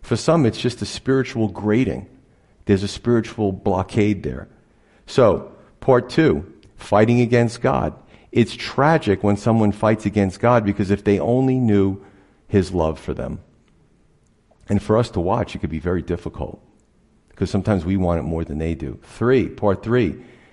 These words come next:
useless religion is tragic. Instead of bringing people close to God, it actually drives them away. So, the bottom line is this,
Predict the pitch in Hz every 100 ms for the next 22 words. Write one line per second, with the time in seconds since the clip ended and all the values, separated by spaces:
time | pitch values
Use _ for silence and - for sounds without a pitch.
0 | _ _ _ - 127 160 - 151 - 131
1 | 131 147 117 80 - 113 110 - - 151
2 | 196 - 67 - - _ _ _ _ -
3 | 120 - 160 175 135 156 147 135 147 139
4 | 127 - 127 123 - 101 117 123 101 110
5 | 110 117 92 101 104 113 98 92 82 90
6 | 95 82 71 - _ _ _ _ _ _
7 | _ _ - - _ - 127 113 85 -
8 | - - _ _ _ _ 117 104 143 185
9 | 160 127 147 135 104 107 165 120 - -